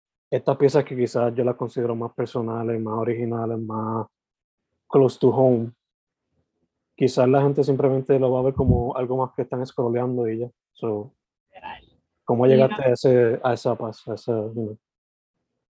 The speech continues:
Speaker 2: Yo creo que aceptación de que, ok,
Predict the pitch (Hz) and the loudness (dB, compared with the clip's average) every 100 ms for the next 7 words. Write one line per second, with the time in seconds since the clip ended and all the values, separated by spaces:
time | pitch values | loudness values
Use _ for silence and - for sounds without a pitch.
0 | _ _ _ 214 214 220 247 277 247 - | _ _ _ -8 -4 -2 0 -2 -4 -8
1 | 214 - 196 - 202 208 247 262 247 233 | -10 -8 -10 -10 -10 -6 -2 0 0 0
2 | 226 208 190 - _ _ 220 | 0 0 -2 -6 _ _ -4